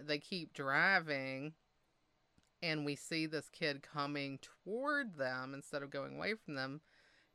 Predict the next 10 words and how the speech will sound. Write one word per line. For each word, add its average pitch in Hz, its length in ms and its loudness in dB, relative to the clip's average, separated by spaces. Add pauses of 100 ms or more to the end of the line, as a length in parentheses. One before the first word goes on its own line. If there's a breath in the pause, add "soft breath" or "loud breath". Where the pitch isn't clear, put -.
(100)
And 143 540 4
instead 156 340 0
of 151 100 0
it 147 80 -8
being 143 200 0
a 131 40 -6
kid, 214 640 2
it's, 160 240 -2
like, 156 260 0
this 143 420 -4